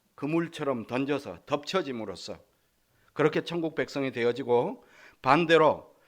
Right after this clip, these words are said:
이 세상은 이미 하나님의 저주와 심판을 받는 현장임을 보여주는 사건이 바로 예수님과 베드로가 물 위를 걷고 또 빠지고 하는 사건이 됐다는 것을 설명해 드렸죠. 그래서 인간 베드로가 걸었기에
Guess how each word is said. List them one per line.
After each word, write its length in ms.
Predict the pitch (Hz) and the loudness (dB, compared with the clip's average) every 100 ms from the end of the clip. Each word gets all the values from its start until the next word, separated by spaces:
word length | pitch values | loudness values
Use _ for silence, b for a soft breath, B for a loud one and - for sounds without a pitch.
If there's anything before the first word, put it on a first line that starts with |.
| b | b
이 260 | 123 175 190 | -2 2 0
세상은 720 | - 165 175 156 139 170 233 - b b b | 0 -2 0 2 2 0 -4 -14 b b b
이미 340 | 131 160 208 196 | 2 4 4 2
하나님의 560 | 165 170 170 170 160 | 2 0 0 -2 -4
저주와 640 | - 143 147 139 147 147 143 | -2 -2 0 2 6 6 4
심판을 920 | - - 175 160 - 143 156 165 - | -6 -4 -4 -4 -4 -2 -2 -2 -8
받는 460 | - 110 131 98 - b b | -10 -4 -4 -4 -12 b b
현장임을 800 | - 170 165 147 131 117 147 214 _ _ _ | -8 -6 -4 -6 -6 -6 -8 -10 _ _ _
보여주는 480 | 98 120 143 147 131 | -8 -2 -2 -2 -6
사건이 460 | - 143 - 143 139 | -8 -12 -4 -4 0
바로 440 | 127 143 139 - b b b b | 0 0 -2 -10 b b b b
예수님과 520 | 123 139 180 180 175 | -2 -2 0 2 2
베드로가 680 | 160 131 135 127 127 143 147 | 2 -2 0 0 0 -2 -4
물 200 | 110 123 | -12 -6
위를 340 | 131 131 120 - | -2 -2 -4 -4
걷고 640 | 139 139 - 160 247 - | -6 -4 0 0 0 -4
또 220 | 131 104 | -4 -4
빠지고 400 | - 147 - 151 | -8 -12 -6 -4
하는 160 | 139 147 | -2 -2
사건이 420 | 143 156 165 147 | -6 -6 -4 -2
됐다는 380 | 131 120 - 110 | -4 -6 -6 -8
것을 300 | 107 156 185 b _ | -6 -6 -6 b _
설명해 360 | 139 139 113 | -8 -6 -8
드렸죠. 400 | 98 101 - 78 _ _ _ _ b b b | -10 -14 -14 -20 _ _ _ _ b b b
그래서 240 | - 208 240 | 0 4 6
인간 400 | 180 196 202 202 | 4 6 4 4
베드로가 480 | 160 170 175 165 160 | -2 0 6 6 6
걸었기에 760 | 139 147 151 156 139 101 85 | -2 -4 -2 2 4 2 -4